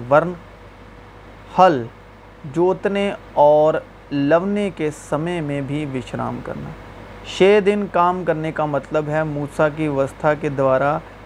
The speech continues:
ویوستھا میں لکھے کاموں کو شریرک ریتی سے پورا کرنے میں محنت کرتے رہنا۔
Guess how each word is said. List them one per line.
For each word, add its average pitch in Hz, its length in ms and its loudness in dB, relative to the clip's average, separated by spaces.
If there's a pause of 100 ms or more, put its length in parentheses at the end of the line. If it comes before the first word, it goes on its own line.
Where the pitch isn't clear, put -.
(120)
ویوستھا 151 580 2
میں 147 280 -4
لکھے 139 520 -4
کاموں 143 400 -2
کو 151 160 -2
شریرک 147 520 -4
ریتی 143 320 -4
سے 147 160 -6 (100)
پورا 143 280 2
کرنے 135 360 -4
میں 143 220 -8 (520)
محنت 160 640 -2 (840)
کرتے 180 380 2
رہنا۔ 123 300 -8